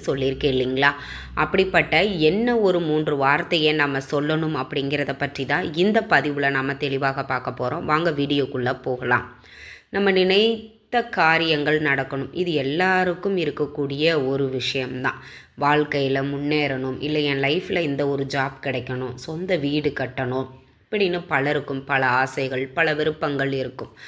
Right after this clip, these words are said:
அப்படி உங்களுடைய விருப்பங்களையும்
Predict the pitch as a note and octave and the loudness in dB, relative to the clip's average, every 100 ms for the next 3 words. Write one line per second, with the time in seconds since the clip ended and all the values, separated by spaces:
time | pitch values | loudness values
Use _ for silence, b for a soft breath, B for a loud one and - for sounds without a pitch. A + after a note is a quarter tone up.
0 | B B - F3 - B3 G3+ A3 A#3 C4+ | B B -6 0 2 4 4 2 2 2
1 | B3+ A#3 F#3 D#3+ F3 F#3 G3 F3+ D#3 C#3+ | 4 4 4 4 2 2 0 2 2 2
2 | E3+ - | -2 -4